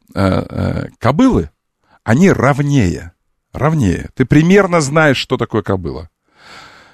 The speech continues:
От самой хорошей кобылы до самой плохой, да, ну, ну, так сказать, средне-, от среднехорошей, вот так, нет, не от самой, да, от среднехорошей кобылы. Ну, подожди, я закончу всё.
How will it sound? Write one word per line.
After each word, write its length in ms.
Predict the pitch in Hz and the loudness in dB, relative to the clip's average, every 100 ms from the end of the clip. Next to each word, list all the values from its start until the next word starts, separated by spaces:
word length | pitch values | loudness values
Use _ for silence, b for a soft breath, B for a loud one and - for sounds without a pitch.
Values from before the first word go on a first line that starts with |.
| B B - | B B -2
От 180 | 151 - | -2 -2
самой 420 | - 226 220 202 | 2 2 4 2
хорошей 560 | - 196 196 151 113 | 2 2 2 2 -2
кобылы 480 | - 117 117 - 85 | 0 0 2 0 0
до 120 | 110 | -2
самой 340 | - 156 127 98 | 0 0 2 0
плохой, 420 | 117 127 185 196 | -2 -2 0 2
да, 160 | 135 143 | 2 2
ну, 160 | 160 | 0
ну, 140 | 220 165 | -2 0
так 140 | 143 | 2
сказать, 140 | 135 - | 0 4
средне-, 300 | 165 147 131 | 4 4 2
от 160 | 139 | -2
среднехорошей, 880 | - 190 202 185 185 190 143 - 92 | 2 2 4 2 2 2 0 -2 -2
вот 60 | |
так, 180 | 107 92 | -2 0
нет, 180 | 101 82 | -2 0
не 100 | 98 | 0
от 100 | 101 | 0
самой, 260 | 165 147 95 | 0 0 -2
да, 120 | 78 B B B | -6 B B B
от 160 | - 131 | -2 -2
среднехорошей 920 | - 196 208 185 175 180 151 - 101 | 2 4 4 2 2 2 2 0 -2
кобылы. 460 | 135 139 120 78 73 | 0 2 2 0 -4
Ну, 80 | 170 | 0
подожди, 260 | 262 277 | 4 6
я 60 | 226 | 4
закончу 440 | 156 202 294 254 | 4 0 0 -2
всё. 200 | 196 110 | -2 -4